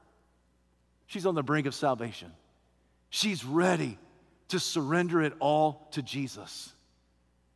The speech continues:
She doesn't know what this living water is gonna look like, smell like, taste like, or cost. And she says, "I'm all in. I'm ready. You give me this water." And then all of a sudden,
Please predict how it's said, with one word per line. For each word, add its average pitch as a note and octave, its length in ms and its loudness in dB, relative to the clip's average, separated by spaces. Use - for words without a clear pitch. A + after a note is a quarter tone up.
She - 200 -2
doesn't F#3 260 2
know E3 180 6
what E3+ 100 2
this D#3 160 -6
living E3+ 240 2
water D#3+ 260 6
is C#3+ 120 -2
gonna C3 140 -2
look C#3 240 0
like, G3+ 240 4
smell E3+ 300 4
like, G#3 300 6
taste G3+ 260 0
like, G#3+ 220 2
or A3+ 100 -2
cost. D#3 600 0
And G#2 100 -14
she F3 160 -4
says, D3 540 0
"I'm A2 160 0
all B2 220 2
in. F#2 260 -8
I'm B2 220 0
ready. G#2+ 320 -6
You D#3 320 -4
give C#3+ 420 -2
me C3+ 300 -2
this A#2 420 -8
water." F2 500 -10
And G3 140 -2
then B3+ 240 6
all A3+ 160 6
of D4+ 60 -2
a B3 40 0
sudden, C3+ 440 -4